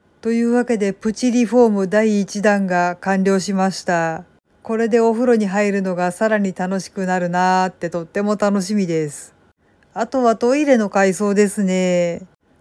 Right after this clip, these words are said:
これはまたあと二日後ぐらいなんですけど、いやー、こっちもどうなるか楽しみだな。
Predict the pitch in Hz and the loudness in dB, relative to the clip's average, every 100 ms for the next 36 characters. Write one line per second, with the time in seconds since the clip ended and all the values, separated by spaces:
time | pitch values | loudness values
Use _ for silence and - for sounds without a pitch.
0 | _ - 214 226 240 233 233 226 226 240 | _ -8 -4 0 0 0 -2 2 4 4
1 | 240 233 180 - - 240 254 254 269 254 | 2 0 0 -6 -2 2 2 2 4 4
2 | 208 196 185 180 - 185 180 175 180 - | 4 0 0 -2 -2 0 2 0 0 -8
3 | _ _ - 233 269 262 262 254 262 254 | _ _ -6 -2 0 0 -2 -2 -2 0
4 | 277 262 254 269 269 240 226 220 220 226 | 0 2 2 4 2 2 0 0 0 2
5 | 262 240 220 202 196 196 190 190 190 | 4 4 4 4 2 2 2 0 -4